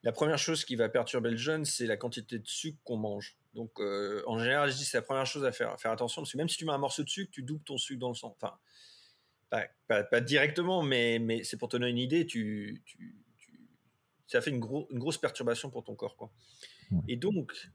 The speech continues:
Speaker 1: les premières choses, la première chose à faire attention, c'est le sucre. Donc, quelques grammes de sucre en général,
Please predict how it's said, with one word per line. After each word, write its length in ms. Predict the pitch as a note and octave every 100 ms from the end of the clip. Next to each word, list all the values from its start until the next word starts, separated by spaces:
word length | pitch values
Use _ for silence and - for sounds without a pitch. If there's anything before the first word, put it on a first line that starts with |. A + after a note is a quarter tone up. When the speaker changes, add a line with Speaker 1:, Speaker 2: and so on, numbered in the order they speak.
| _
Speaker 1:
les 120 | A2+
premières 280 | A#2+ E3 D#3+
choses, 180 | - D3
la 60 | B2
première 180 | D3 D3
chose 140 | D3
à 60 | A2
faire 120 | A2
attention, 260 | A#2+ A#2+ D3
c'est 120 | A#2+
le 40 |
sucre. 240 | - - _ _ -
Donc, 140 | A2
quelques 320 | - E3 D#3 C#3
grammes 280 | C3 D3+
de 100 | C3
sucre 340 | B2 - E3 -
en 80 | A#2
général, 480 | A#2+ A#2 C3 D3+